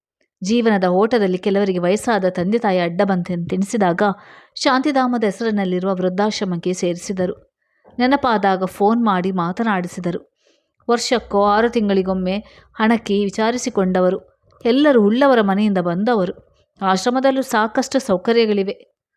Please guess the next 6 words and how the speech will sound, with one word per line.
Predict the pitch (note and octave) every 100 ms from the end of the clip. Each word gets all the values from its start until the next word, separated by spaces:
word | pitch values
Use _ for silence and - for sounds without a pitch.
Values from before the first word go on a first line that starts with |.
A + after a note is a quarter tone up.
| _ _ -
ಆದರೂ | A#3+ C4 E4 D#4
ಒಂಟಿತನ, | A3+ A#3 C4+ A#3 F#3+ F#3+ _ _
ತನ್ನವರಿಂದ | - C4+ E4 D#4+ C#4+ C4 G3+
ದೂರವಾದ | G3+ C4 A3 G3 F#3+ F#3
ದುಃಖ, | G#3+ - F#3 - _
ಹೊಸ | A3+ A#3